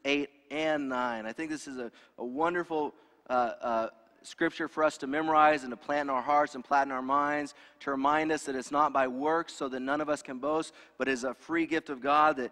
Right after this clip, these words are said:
that the grace and the faith of Jesus are a free gift of God. They're not by our works. Third one, pray for me. I struggle with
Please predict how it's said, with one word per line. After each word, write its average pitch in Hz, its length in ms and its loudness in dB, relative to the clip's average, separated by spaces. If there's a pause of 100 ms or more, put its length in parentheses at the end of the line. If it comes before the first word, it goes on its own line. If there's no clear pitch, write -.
(220)
that 127 140 -8
the 135 100 -4
grace 165 460 0
and 135 80 -6
the 120 60 -8
faith 170 360 -2
of 139 80 -6
Jesus 151 380 -4
are 131 160 0
a 113 40 -10
free 170 520 -2 (200)
gift 151 200 -6
of 139 100 -8
God. 135 260 2
They're 120 120 -6
not 131 180 -2
by 127 140 0
our 117 120 -4
works. 98 520 -16 (1040)
Third 160 180 4
one, 135 160 0
pray 175 240 2
for 175 140 -4
me. 151 100 -2
I 135 120 2
struggle 170 480 0
with 143 140 -4